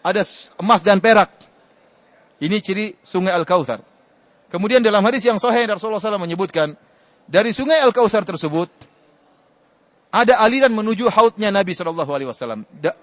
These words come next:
danaunya Nabi, telaganya Nabi sallallahu alaihi wasallam. Dan telaga Nabi, ya, airnya lebih putih daripada susu, wa ahla min asal, dan ma-, rasanya lebih manis daripada madu. Kemudian dalam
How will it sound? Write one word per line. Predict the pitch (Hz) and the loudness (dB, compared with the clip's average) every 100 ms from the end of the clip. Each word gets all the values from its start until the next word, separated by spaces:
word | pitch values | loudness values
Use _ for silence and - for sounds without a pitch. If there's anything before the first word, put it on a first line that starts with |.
| 151 | -2
danaunya | 170 185 196 156 | 0 2 0 -2
Nabi, | 139 107 101 _ _ | -4 -6 -20 _ _
telaganya | 170 185 190 208 185 | 0 2 4 2 2
Nabi | 180 165 | 0 -2
sallallahu | 156 156 131 | -6 -6 -4
alaihi | 131 123 | -4 -6
wasallam. | 117 113 104 110 _ _ _ _ _ _ | -10 -12 -14 -18 _ _ _ _ _ _
Dan | 156 | -2
telaga | 175 202 196 196 | 0 0 0 0
Nabi, | 226 226 269 - _ _ | -2 -4 -10 -14 _ _
ya, | 123 165 196 _ _ _ _ _ | -12 -10 -12 _ _ _ _ _
airnya | - 208 240 220 151 - _ - _ _ _ _ _ _ | -2 0 0 0 -2 -4 _ -20 _ _ _ _ _ _
lebih | 151 170 190 | -8 -6 -6
putih | 233 214 | -8 -4
daripada | 175 170 165 151 135 101 | -2 -2 -2 -2 -2 -4
susu, | 220 233 254 269 - _ _ _ - | -8 -6 -6 -8 -10 _ _ _ -2
wa | 180 | 2
ahla | 226 196 196 | 2 2 0
min | 175 156 | 0 -4
asal, | 160 220 262 269 - _ - | -2 4 4 2 -6 _ -6
dan | 190 175 | -4 -2
ma-, | 170 | -2
rasanya | 170 180 208 202 | -2 -4 -2 -6
lebih | 170 170 | -4 -2
manis | 220 185 | 0 0
daripada | 165 160 170 196 202 _ _ - | -4 -4 0 0 -2 _ _ -2
madu. | 170 202 240 269 _ _ _ _ _ - | 2 2 0 -6 _ _ _ _ _ -10
Kemudian | 180 190 190 226 | -8 -6 0 0
dalam | 190 190 190 175 | 2 2 2 -2